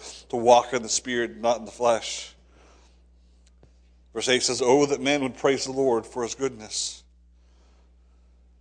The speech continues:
The way it's written, it, it, it, it kind of, it's almost like a plea. That the writer of the psalm is,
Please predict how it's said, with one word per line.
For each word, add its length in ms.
The 40
way 120
it's 160
written, 240
it, 180
it, 160
it, 580
it 120
kind 200
of, 200
it's 140
almost 240
like 100
a 60
plea. 500
That 80
the 80
writer 260
of 100
the 80
psalm 440
is, 200